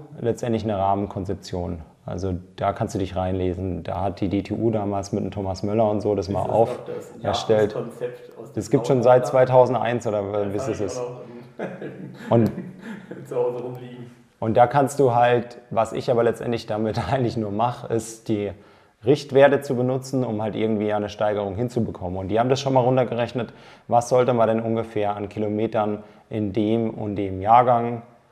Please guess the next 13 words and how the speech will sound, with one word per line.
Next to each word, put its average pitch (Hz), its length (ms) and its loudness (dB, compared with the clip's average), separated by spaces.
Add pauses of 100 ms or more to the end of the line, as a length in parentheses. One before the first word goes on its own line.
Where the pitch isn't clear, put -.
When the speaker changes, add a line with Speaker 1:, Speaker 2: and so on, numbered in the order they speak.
(200)
Speaker 1:
Jugend 107 280 -2
B 101 160 -2
erstes - 420 -8
Jahr, 113 480 4
also 95 160 -2
da 92 140 0
sind 98 160 0
die 92 80 -4
dann, 92 300 -4
äh, 90 280 -6
vierzehn, 98 580 -4
fünfzehn 98 460 -8
Jahre, 107 460 4